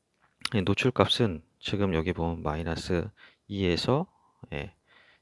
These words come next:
영에서 마이너스 이, 플러스 이까지 노출 값을 어둡게 했다가 밝게 했다가, 당연히 마이너스가 어두운 거고 플러스가 밝은 거겠죠. 어둡게 했다, 밝게 했다, 이게 가능합니다.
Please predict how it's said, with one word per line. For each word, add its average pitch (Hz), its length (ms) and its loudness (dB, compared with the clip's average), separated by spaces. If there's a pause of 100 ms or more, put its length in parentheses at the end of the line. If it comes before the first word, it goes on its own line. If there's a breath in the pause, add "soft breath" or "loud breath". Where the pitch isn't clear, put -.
(140)
영에서 101 560 0
마이너스 98 500 -2
이, 135 140 0
플러스 - 400 -4
이까지 87 460 -4
노출 - 260 -8
값을 139 400 0 (640 soft breath)
어둡게 101 420 0
했다가 104 540 -2
밝게 92 320 0
했다가, - 580 -2
당연히 92 340 0
마이너스가 82 520 0
어두운 87 320 -2
거고 80 220 -2
플러스가 135 580 -4
밝은 101 260 0
거겠죠. 85 360 2 (440 loud breath)
어둡게 87 400 0
했다, - 200 -4
밝게 85 320 0
했다, 87 220 -4
이게 104 140 2
가능합니다. 101 720 -2